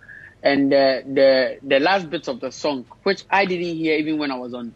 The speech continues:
on set, because the song never got to the last bit of the song, or I didn't hear the, um, "Still the Battle is the Lord's" in the song whilst I was on set. But me being,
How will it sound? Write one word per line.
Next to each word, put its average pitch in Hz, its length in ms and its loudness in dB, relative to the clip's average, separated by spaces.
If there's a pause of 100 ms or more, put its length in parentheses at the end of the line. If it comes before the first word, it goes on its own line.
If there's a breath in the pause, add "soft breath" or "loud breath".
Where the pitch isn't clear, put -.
(220)
on 127 200 -4
set, - 400 -2 (400 loud breath)
because 147 480 0 (260)
the 143 140 2
song 180 400 -2 (100)
never 151 320 2
got 135 220 -4
to 135 100 -10
the 123 200 -4
last 131 360 -2
bit 123 160 -10
of 117 100 -8
the 120 100 -10
song, 127 240 -8
or 123 160 0
I 131 140 2
didn't 185 340 -2
hear 156 340 4 (460 loud breath)
the, 135 460 2 (100)
um, 127 280 -2
"Still 165 260 0
the 135 80 -2
Battle 139 280 -2
is 131 100 -6
the 120 80 -6
Lord's" 135 360 -2
in 143 120 -4
the 127 80 -4
song 185 400 -2 (100)
whilst 175 280 4
I 139 60 -2
was 127 160 -8
on 120 220 -12
set. - 320 -10
But 151 200 -2
me 254 340 -2
being, 196 440 -4